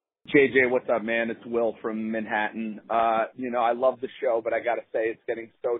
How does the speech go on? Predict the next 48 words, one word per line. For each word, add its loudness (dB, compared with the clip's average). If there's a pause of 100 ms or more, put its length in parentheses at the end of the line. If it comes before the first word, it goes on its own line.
tiring -2
listening -12
to -12
you -8
cry 4
about 0
the -6
Yankees -4
over -4
and -4
over 2
again. -2 (360)
Look, 2
bro, 6
we -6
get 2
it. -4
The -10
Yankees -6 (140)
suck, 0 (120)
okay? -2
This -8
is -18
not 0
their 0
year. -2 (240)
This -6
is -4
a 0
brutal 0
year 2
to 0
be -8
following 0
the -8
Yankees. -8 (240)
There's -4
nothing 2
watchable 4
about -2
the -14 (100)
team. -10 (240)
Meanwhile, 2
right 2
across -2
the -14 (100)
street -8 (100)
in -8